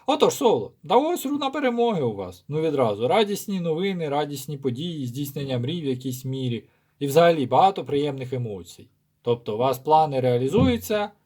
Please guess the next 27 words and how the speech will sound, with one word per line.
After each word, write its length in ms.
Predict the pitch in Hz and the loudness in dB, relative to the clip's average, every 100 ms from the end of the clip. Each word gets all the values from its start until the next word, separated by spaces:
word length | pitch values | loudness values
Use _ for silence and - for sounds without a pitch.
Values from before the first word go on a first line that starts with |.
| _ | _
і 80 | 135 | -10
це 260 | 127 208 208 | -2 0 2
вам 260 | 180 180 | 2 2
приносить 580 | 139 123 139 127 131 127 | -2 -4 -4 -4 -6 -2
радість 480 | 110 101 87 _ - | -2 -2 -6 _ -20
саме. 240 | 87 85 87 | -20 -20 -20
От 120 | 98 | -12
реалізація 720 | 110 110 107 151 135 - 110 | -10 -10 -2 -2 0 -4 -8
планів, 500 | 135 180 156 123 - _ _ | -6 -4 -4 -10 -12 _ _
здобутки 680 | 117 104 135 135 131 - 98 | -14 -2 0 0 -4 -6 -12
певні, 380 | - 87 80 87 90 | -14 -16 -16 -20 -10
так? 300 | 127 147 - _ _ _ _ _ _ | -8 -8 -12 _ _ _ _ _ _
Перемоги 600 | - 147 135 107 85 90 - | -4 -2 -2 -4 -8 -16 -20
певні. 260 | - - _ _ _ | -20 -20 _ _ _
Далі, 320 | 180 202 143 107 | 0 2 0 -2
Гебо. 400 | 175 147 85 - _ _ | -4 -4 -6 -14 _ _
Ну, 560 | 95 90 92 113 139 127 - | -18 -16 -12 -8 -8 -10 -10
дар 380 | 104 117 156 208 | 0 2 4 2
від 160 | 233 | -2
вищих 440 | 220 226 - 233 - | 0 -2 -2 -6 -6
сил 400 | - 151 202 156 | -4 -2 -2 -4
у 80 | 120 | -2
високому 680 | 123 131 139 127 - 104 98 | 0 2 2 2 -2 -10 -12
значенні. 480 | 104 101 95 92 87 | -12 -12 -12 -14 -10
Тобто 220 | 123 127 | -6 -4
якісь 240 | 123 175 | -4 -6
такі 400 | - 135 156 139 | -8 -8 -6 -8